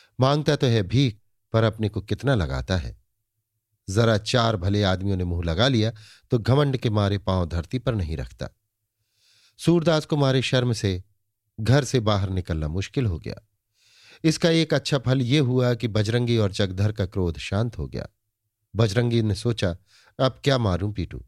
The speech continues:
उसके मुंह में तो यों ही कालिख लग गई। जगधर की अकेली इतनी हिम्मत कहाँ।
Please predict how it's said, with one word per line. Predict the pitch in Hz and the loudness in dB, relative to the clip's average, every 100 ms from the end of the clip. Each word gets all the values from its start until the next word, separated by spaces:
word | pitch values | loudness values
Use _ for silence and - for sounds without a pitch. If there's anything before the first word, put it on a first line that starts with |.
| _ _ _ _ _ | _ _ _ _ _
उसके | 123 113 127 | -2 0 2
मुंह | 113 110 | 2 2
में | 107 | 2
तो | 107 | 0
यों | 95 92 98 | 0 0 0
ही | |
कालिख | 156 104 85 - 80 | 0 -2 -2 -4 -10
लग | 67 | -12
गई। | - 55 _ _ _ _ _ _ _ 101 | -12 -12 _ _ _ _ _ _ _ -2
जगधर | 143 131 135 131 | 0 2 2 2
की | 120 | 0
अकेली | 110 117 104 101 | 0 0 0 0
इतनी | - 95 | -2 -2
हिम्मत | 90 120 139 | -2 0 -2
कहाँ। | - 64 58 | -2 -6 -8